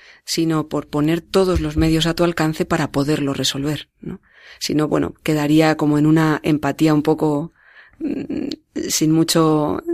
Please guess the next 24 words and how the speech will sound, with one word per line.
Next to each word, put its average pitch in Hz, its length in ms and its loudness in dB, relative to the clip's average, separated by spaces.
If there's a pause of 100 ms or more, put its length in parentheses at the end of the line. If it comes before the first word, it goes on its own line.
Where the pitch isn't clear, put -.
sin 160 240 -2
mucho, 160 500 0
sin 160 160 2
mucha 165 200 4
finalidad, 156 580 0 (1000)
eh, 156 220 0
sino 151 300 2
que 156 100 0
va 160 140 4
más 175 200 4
allá. 147 380 -6 (100)
La 160 160 -6
compasión 156 500 0
va 160 100 2
mucho 170 240 4
más 151 200 0
allá. 147 300 -8 (540)
Creo 175 260 4
que 175 140 0
en 170 80 4
este 170 240 0
caso, 175 280 -2
por 170 120 -6
ejemplo, 165 480 -4